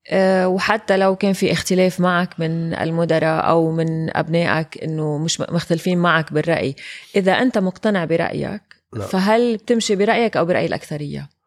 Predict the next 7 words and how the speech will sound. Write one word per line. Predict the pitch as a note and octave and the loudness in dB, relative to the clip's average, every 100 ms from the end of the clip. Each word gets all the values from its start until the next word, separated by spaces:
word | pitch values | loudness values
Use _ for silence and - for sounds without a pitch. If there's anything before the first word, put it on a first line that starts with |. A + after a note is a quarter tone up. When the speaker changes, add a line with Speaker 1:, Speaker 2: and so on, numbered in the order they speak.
| _ - | _ -10
Speaker 2:
لا، | F3 - - _ - | -4 -4 -6 _ -2
أنا، | C3 C3 A#2 - _ _ _ _ - | 2 2 0 -8 _ _ _ _ -6
نحن | B2 B2+ | -2 0
نتشاور، | A#2+ - E3 D3+ A2+ A#2 D#3+ F3+ _ _ _ _ _ _ _ _ | -2 0 2 4 4 2 -2 -14 _ _ _ _ _ _ _ _
و-، | B2 A#2+ A#2 A2 A2 A2 G#2+ G#2 G#2 G2+ G2+ G2+ G2+ | -2 2 4 4 2 0 -2 -4 -6 -10 -10 -10 -10
وبعدين | G#2 A2 B2+ C#3+ | -8 -4 0 2
أنا | A#2+ A#2+ A#2+ B2 | 2 2 0 -2